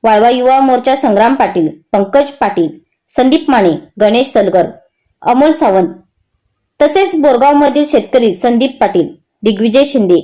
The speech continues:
रोहित शिंदे, विश्वास पाटील, आझम पठाण व पाणंद रस्त्याचे शेतकरी हजर होते.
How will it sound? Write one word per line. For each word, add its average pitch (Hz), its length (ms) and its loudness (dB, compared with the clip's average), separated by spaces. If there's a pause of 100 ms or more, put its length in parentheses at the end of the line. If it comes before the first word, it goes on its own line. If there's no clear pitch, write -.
(360)
रोहित 262 360 2
शिंदे, 190 280 0 (280)
विश्वास 254 380 -2
पाटील, 190 320 -2 (340)
आझम 196 280 -2
पठाण 220 360 -2 (520)
व 254 60 2
पाणंद 311 400 2
रस्त्याचे 349 460 2
शेतकरी 254 440 0
हजर 208 280 2
होते. 170 300 0